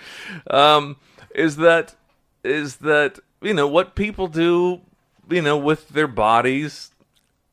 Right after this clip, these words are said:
uh, ultimately that's between them and God. If they're outside the fellowship, if they don't call themselves a believer, they can do whatever, what they want with their bodies. You know, that's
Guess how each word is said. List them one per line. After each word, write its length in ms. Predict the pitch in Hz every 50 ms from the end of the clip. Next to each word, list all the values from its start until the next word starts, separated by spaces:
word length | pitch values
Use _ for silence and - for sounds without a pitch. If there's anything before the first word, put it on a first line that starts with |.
| _ _ _ _ _ _ _ _ _ _ _
uh, 220 | - - - - - - 104 123 117 107 104 _ _ _
ultimately 380 | - 165 196 196 - 175 165 165
that's 160 | 165 160 135
between 360 | 151 131 120 131 147 139 135
them 160 | 131 127 127 123
and 120 | 113 107
God. 360 | 98 110 101 87 80 82 80
If 100 | 95 95
they're 200 | - 120 113 104
outside 560 | 80 127 139 160 - 175 - 165 156 151 151
the 80 | 139 135
fellowship, 640 | - - 139 135 131 135 135 127 - 131 127 127 -
if 100 | 95 90
they 100 | 82 101
don't 220 | 98 110 131 117 -
call 240 | - 147 143 143
themselves 460 | 135 139 135 131 - 143 135 131 123 127
a 40 |
believer, 600 | 120 104 113 113 113 113 113 104 110 113 113 113 - _ _ _ _ _ _ _ _ _
they 160 | - 117 139
can 160 | 135 139 135
do 100 | 120 123
whatever, 320 | 113 113 117 117 113 110 110
what 320 | 107 107 107 104 - -
they 100 | 110 104
want 380 | 98 92 104 104 104 104 98 - _ _ -
with 380 | 110 107 104 98 - - _ _ _ _ _ _ _ _ _ _
their 140 | - 110 98
bodies. 580 | 87 101 95 90 90 92 90 85 85 85 - - _ _ _ _ _ _ _ _ _ _ _ _
You 140 | - 113 104
know, 120 | 98 95
that's 440 | 95 104 107 104 104 101 - - -